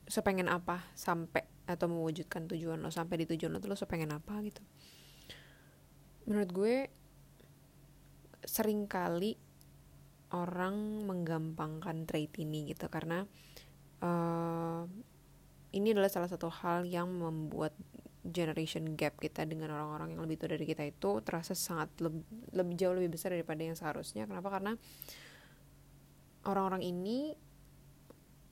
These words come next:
menjalani hidup, melewati hidup di kondisi-kondisi yang jauh lebih sulit dari apa yang kita miliki sekarang,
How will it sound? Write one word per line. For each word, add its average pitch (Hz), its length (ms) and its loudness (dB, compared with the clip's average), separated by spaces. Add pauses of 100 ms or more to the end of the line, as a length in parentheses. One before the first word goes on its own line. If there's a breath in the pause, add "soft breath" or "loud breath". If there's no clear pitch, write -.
(160)
menjalani 180 640 4
hidup, 165 560 -2
melewati 175 400 0
hidup 160 400 2
di 175 80 -2
kondisi-kondisi 175 640 -2
yang 202 240 2
jauh 180 240 8
lebih 175 160 2
sulit 180 240 2
dari 165 240 0
apa 160 240 0
yang 165 80 -2
kita 165 160 -2
miliki 165 240 -4
sekarang, 175 560 0